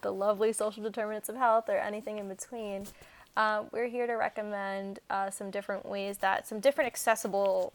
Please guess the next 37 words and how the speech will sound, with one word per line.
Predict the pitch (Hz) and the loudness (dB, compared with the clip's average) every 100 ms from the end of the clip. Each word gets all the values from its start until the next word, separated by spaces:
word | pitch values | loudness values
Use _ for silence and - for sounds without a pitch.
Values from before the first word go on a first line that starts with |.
| - | -2
uh, | 185 - - - | 0 2 -2 -4
learning | 202 196 - - - | 0 0 -2 -8 -4
options | - - - 196 | -4 -4 -8 -10
for | - 92 | -8 -6
you. | 71 - - - - - - | -2 -4 -4 -14 -20 -20 2
Um, | 214 208 196 - | 4 4 0 -2
Libby | 214 226 262 | 0 2 0
is | 262 208 | 0 -2
an | 208 | -2
incredible | 196 - 220 208 214 208 | -6 -6 2 2 4 2
library | 202 202 214 214 | 2 4 4 4
app. | 220 214 220 - | 2 0 -2 -2
I | 196 196 202 | -4 -4 -6
am | 202 208 | -8 -10
obsessed | 226 349 359 - | -8 -8 -8 -8
with | 285 | -6
it. | 254 254 - - | -2 -2 -4 -4
Um, | 202 196 190 185 190 190 - - - - _ _ - - - | 0 0 -2 -6 -8 -14 -20 -20 -20 -20 _ _ -20 -20 -10
I | 202 202 | -6 -6
just, | - - | -8 -6
oh | 202 190 | -2 -2
my | 185 | -2
gosh, | 185 190 | -4 -4
it's | 220 | -10
amazing. | 202 190 196 190 202 214 | -6 -6 -4 -8 -8 -2
Basically, | 240 254 262 254 254 254 - | 0 2 0 2 4 4 0
um, | - 208 202 | 2 2 2
you | 208 | 2
do | 233 269 302 | 2 4 6
need | 330 | 8
a | |
library | 294 247 240 240 240 | 12 12 12 8 6
card, | 262 247 247 247 | 8 8 8 4
which | 220 233 - | 0 0 6
are, | 226 330 330 233 | 8 8 8 4
um, | 208 202 190 190 | 4 0 -4 -6
usually | 226 240 220 214 196 180 180 | -2 -2 2 2 2 0 -4